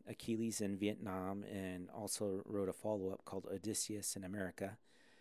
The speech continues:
talking about moral injury. There's other people that have wrote, written about, extensively about moral injury.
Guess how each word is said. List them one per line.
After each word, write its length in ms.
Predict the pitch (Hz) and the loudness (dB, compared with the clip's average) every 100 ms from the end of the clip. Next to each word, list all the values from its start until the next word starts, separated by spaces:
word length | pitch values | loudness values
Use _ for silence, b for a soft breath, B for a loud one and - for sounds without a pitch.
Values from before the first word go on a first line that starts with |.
| b b b | b b b
talking 340 | 151 151 139 | 10 10 10
about 300 | 110 95 98 | 4 4 0
moral 340 | 107 92 95 117 | -2 -2 2 4
injury. 400 | 143 104 95 131 - - B B B | 4 2 -4 -8 -16 -20 B B B
There's 180 | 113 110 | 6 10
other 340 | 120 113 113 | 10 10 6
people 360 | 110 117 117 110 | 4 -2 0 4
that 100 | 104 | 4
have 160 | 101 | 6
wrote, 220 | 104 107 - - | 6 4 2 0
written 460 | 107 104 101 92 - | 2 2 0 -4 -4
about, 360 | 98 95 95 - - - - | 0 0 -2 -8 -20 -20 -10
extensively 640 | - - 123 - 98 101 95 | 0 6 6 6 4 2 0
about 260 | 98 98 98 | 0 0 0
moral 320 | 95 95 95 | -4 -2 -2
injury. 460 | 98 90 92 95 | -4 -2 -4 -4